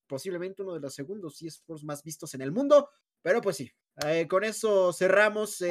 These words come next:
Speaker 2: bueno, eh,
Speaker 1: eh,
Speaker 2: bueno, perdón que te interrumpa, ahora me toca a
Speaker 1: Adelante,
Speaker 2: mí
Speaker 1: sí.
Speaker 2: interrumpirte. Para cerrarlo del tema de Valorant, te recuerdo que todavía están como que abiertas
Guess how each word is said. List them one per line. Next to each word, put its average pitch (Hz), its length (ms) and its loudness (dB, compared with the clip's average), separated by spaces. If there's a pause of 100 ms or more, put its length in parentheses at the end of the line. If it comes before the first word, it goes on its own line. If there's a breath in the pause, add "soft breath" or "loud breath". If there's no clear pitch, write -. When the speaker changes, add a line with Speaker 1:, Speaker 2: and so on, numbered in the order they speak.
(140)
Speaker 2:
bueno, 220 300 6
eh, 226 100 8
Speaker 1:
eh, 151 100 0
Speaker 2:
bueno, 208 420 4 (140)
perdón 190 380 4
que 269 100 4
te 269 120 -4
interrumpa, 175 600 0
ahora 170 180 6
me 170 120 0
toca 156 140 2
a - 0 -
Speaker 1:
Adelante, 160 220 4 (140)
Speaker 2:
mí 202 60 0
Speaker 1:
sí. 165 100 -2
Speaker 2:
interrumpirte. 165 720 -2 (320 loud breath)
Para 180 180 4
cerrarlo 196 440 4
del 196 120 4
tema 208 260 4
de 175 80 6
Valorant, 208 520 4 (240 loud breath)
te 160 80 4
recuerdo 175 400 2
que 180 80 2
todavía 190 420 6
están 160 440 -2
como 208 340 -2
que 139 100 -6
abiertas 165 640 -2